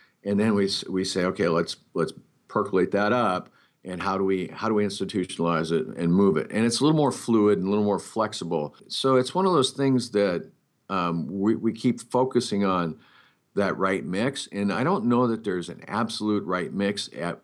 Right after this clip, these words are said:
a particular time. So you kinda keep amalgamating other pieces of information. You know, and some of this stuff from some of your books, and not to, to tout your books,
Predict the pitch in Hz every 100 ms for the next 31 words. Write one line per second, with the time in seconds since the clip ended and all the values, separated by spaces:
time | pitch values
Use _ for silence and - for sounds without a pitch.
0 | - 95 101 107 110 - 92 92 90 101
1 | 104 107 95 92 85 - 107 101 - -
2 | 101 95 - 92 92 101 107 98 87 80
3 | - - 98 95 - 101 92 82 82 85
4 | 82 87 98 95 71 - - - - -
5 | 101 101 98 98 - 190 220 101 - -
6 | 95 90 - - 117 104 107 117 95 80
7 | 98 107 80 - - 92 92 98 95 82
8 | 80 - 90 - 92 - 82 143 120 -